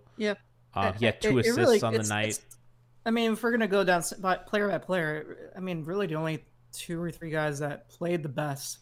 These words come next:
Speaker 1: for Miami yesterday was Gabe, Jimmy, I guess Max.
Speaker 2: I gotta be honest with you, Brian, on rewatch, and again, it wasn't like Tyler played well.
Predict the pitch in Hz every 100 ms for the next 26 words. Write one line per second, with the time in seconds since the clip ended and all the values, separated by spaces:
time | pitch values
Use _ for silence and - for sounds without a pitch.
0 | - - 160 151 147 147 143 135 151 127
1 | 123 151 175 196 214 - _ _ _ -
2 | 165 165 160 156 147 _ _ _ _ _
3 | _ - - - 143 143 151 147 151 180
4 | - - - 131 143 180 190 147 135 147
5 | 165 151 151 151 151 151 123 110 127 139
6 | 147 - - 123 123 131 120 117 127 147
7 | 135 123 - 123 123 117 127 113 101 104
8 | 110 123